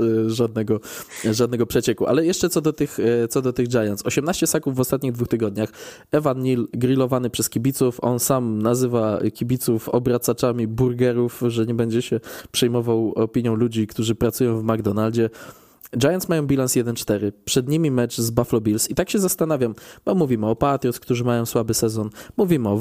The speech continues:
Vikings, którzy mają też bilans jeden cztery, ale czy przypadkiem Giants to nie jest największe rozczarowanie jak na razie tego sezonu?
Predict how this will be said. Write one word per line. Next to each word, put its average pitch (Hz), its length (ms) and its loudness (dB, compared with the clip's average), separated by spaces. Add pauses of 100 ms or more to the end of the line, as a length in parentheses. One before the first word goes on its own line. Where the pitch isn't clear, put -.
(100)
Vikings, 131 360 -2
którzy 120 240 0
mają 117 180 0
też 110 180 0
bilans 110 280 0
jeden 107 200 0
cztery, 110 320 -2
ale 107 140 2
czy - 120 -10
przypadkiem 190 540 -2
Giants 151 460 0
to 165 160 0
nie 165 100 0
jest 170 140 0
największe 160 360 0
rozczarowanie 139 560 0
jak 131 120 -6
na 131 80 0
razie 127 200 0
tego 127 180 0
sezonu? 131 320 -2